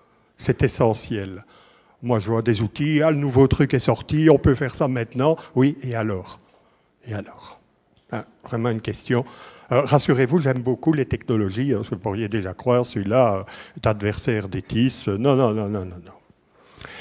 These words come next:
Profiter d'Étis pour repenser l'enseignement traditionnel. Ben, l'enseignement traditionnel, je veux dire depuis l'école obligatoire, hein, pour dire quelque chose. Et imaginer des, des scénarios tis à valeur ajoutée.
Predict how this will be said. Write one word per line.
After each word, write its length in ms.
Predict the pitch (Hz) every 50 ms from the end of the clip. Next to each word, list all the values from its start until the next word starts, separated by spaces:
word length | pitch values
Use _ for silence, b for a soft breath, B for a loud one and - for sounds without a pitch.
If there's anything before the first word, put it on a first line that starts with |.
| B B B B B B B _ _ _
Profiter 600 | - - 180 160 - - 170 139 - - 160 156
d'Étis 480 | 139 123 131 131 - - 156 151 135 -
pour 200 | - 135 127 113
repenser 520 | 113 131 123 - 131 120 117 - - 135 127
l'enseignement 560 | 123 120 117 - - 127 107 110 120 143 151
traditionnel. 920 | - - 127 107 98 113 107 - - 107 107 107 110 117 127 139 131 143 135 127
Ben, 140 | 110 104 104
l'enseignement 600 | 101 98 104 110 107 - 123 107 107 113 113 110
traditionnel, 640 | - - 110 104 110 104 - 117 101 107 117 120
je 60 | 107
veux 100 | 107 110
dire 140 | 95 107 107
depuis 200 | 101 - 117 107
l'école 300 | 104 101 101 - 110 104
obligatoire, 760 | 101 92 92 104 95 101 92 - - 110 107 107 101 98 -
hein, 80 | 107 104
pour 200 | 101 107 101 98
dire 180 | 107 107 95 -
quelque 300 | - 101 92 - - 98
chose. 420 | - - 120 113 117 120 - B B B B B B B B B B B B -
Et 140 | - 123 120
imaginer 640 | 120 127 127 113 104 120 110 113 120 127 131 135
des, 300 | 113 104 113 110 107 107
des 120 | 104 113 -
scénarios 520 | - 135 120 110 110 104 104 117 117 113
tis 320 | - - - 120 117 -
à 60 | - 101
valeur 380 | 104 104 101 107 110 104 -
ajoutée. 440 | 107 90 - 104 - - - 95 -